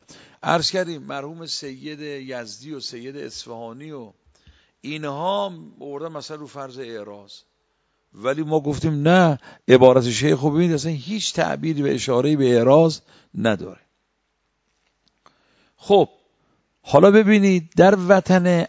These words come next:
اصلی آیا اعراض عملی رو عرف میپذیره یا نه؟ اصلاً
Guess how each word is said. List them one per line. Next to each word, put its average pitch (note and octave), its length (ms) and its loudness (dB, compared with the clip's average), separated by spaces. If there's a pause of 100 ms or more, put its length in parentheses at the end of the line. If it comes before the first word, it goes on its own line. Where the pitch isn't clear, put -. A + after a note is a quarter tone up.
(140)
اصلی B2+ 1000 2 (1300)
آیا F#3+ 540 6
اعراض A#2+ 680 6 (220)
عملی A#2+ 540 4
رو E3 120 10
عرف D3+ 380 4
میپذیره B2 560 4
یا F#2+ 220 0
نه؟ D#2+ 240 -10 (1600)
اصلاً G3 260 -10